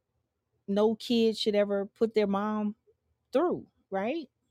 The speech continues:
That doesn't justify it, but I did have a part in that too.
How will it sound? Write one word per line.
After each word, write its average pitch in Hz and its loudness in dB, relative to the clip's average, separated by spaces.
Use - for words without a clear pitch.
That 262 2
doesn't 240 2
justify 190 -2
it, 185 -8
but 226 4
I 220 6
did 220 4
have 190 -2
a 180 -6
part 240 0
in 175 -6
that 151 -14
too. - -10